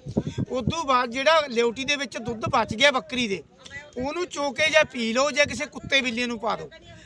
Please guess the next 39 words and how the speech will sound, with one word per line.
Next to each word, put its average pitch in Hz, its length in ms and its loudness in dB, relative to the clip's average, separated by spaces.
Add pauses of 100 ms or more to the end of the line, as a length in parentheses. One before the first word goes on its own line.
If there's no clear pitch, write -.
(140)
ਬੱਕਰੀ 277 300 -2
ਦਾ 294 120 4
ਦੁੱਧ 269 280 -4
ਖਾਲੀ 240 340 0
ਜ਼ਰੂਰ 269 360 -4
ਹੋਣੀ 277 200 -4
ਚਾਹੀਦੀ 220 320 -2
ਹੈ 240 60 2
ਲਿਓਟੀ, 247 400 -2 (380)
ਕਿਉਂ 277 180 -2
ਜਦ 269 220 2
ਲਿਓਟੀ 269 320 -2
ਦੇ 277 120 0
ਵਿੱਚ 269 180 -4
ਦੁੱਧ 247 260 -4
ਰਹਿ 247 260 2
ਜਾਂਦਾ 285 200 2
ਹੈ, 214 100 0 (680)
ਉਹ 285 220 0
ਲਿਓਟੀ 262 360 0
ਨੂੰ 330 100 -4
ਪ੍ਰੋਬਲਮ 247 440 -2
ਆਉਂਦੀ 277 220 -4
ਹੈ, 294 60 6
ਮਿਸਟੈਟ 262 440 0
ਹੋ 233 120 -2
ਜਾਂਦੀ 165 280 -8
ਹੈ, - 60 -20 (560)
ਲਿਓਟੀ 247 360 2
ਖਰਾਬ 240 360 4
ਹੋ 294 60 -4
ਗਈ। 285 100 -4
ਵੀਰੋ 311 260 0
ਦੋਸਤੋ, 285 440 2 (320)
ਸਤਿ 247 200 -4
ਸ੍ਰੀ 302 220 -6
ਅਕਾਲ 269 260 0
ਸਾਰਿਆਂ 240 360 0
ਨੂੰ। 285 180 -6